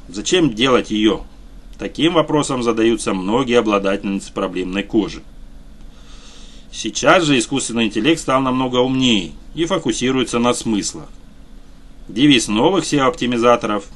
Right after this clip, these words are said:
«Пишем для людей». Учитывайте это при создании заголовка. Да, конечно, ключевые запросы нужно включать,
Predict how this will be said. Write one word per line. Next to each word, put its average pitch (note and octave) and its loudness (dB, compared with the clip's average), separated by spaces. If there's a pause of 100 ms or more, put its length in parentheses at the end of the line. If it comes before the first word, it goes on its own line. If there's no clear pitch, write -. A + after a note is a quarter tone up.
(180)
«Пишем B2+ -4
для G2 0
людей». F#2 -2 (800)
Учитывайте D3 2
это D#3 4
при A#2 0
создании A2 4
заголовка. G2+ 0 (760)
Да, A2+ 2 (220)
конечно, G3+ 0
ключевые C3 2
запросы A#2 2
нужно A2+ 2
включать, G2+ -4